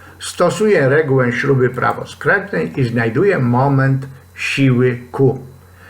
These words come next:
Jest on narysowany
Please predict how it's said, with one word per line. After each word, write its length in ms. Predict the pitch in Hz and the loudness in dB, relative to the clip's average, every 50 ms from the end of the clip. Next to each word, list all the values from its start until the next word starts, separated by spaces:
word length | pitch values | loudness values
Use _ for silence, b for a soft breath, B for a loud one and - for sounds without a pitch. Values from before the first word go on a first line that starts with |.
| B B B B B B B - - _ - - - - - - - - - - - - | B B B B B B B -20 -20 _ -20 -20 -20 -18 -18 -20 -20 -20 -20 -18 -6 -2
Jest 280 | 135 156 202 202 - | 0 0 0 0 0
on 120 | 226 220 220 | 0 2 2
narysowany 640 | 202 160 135 143 135 156 139 135 135 131 131 123 - | 2 2 2 2 2 2 2 2 2 2 0 0 -2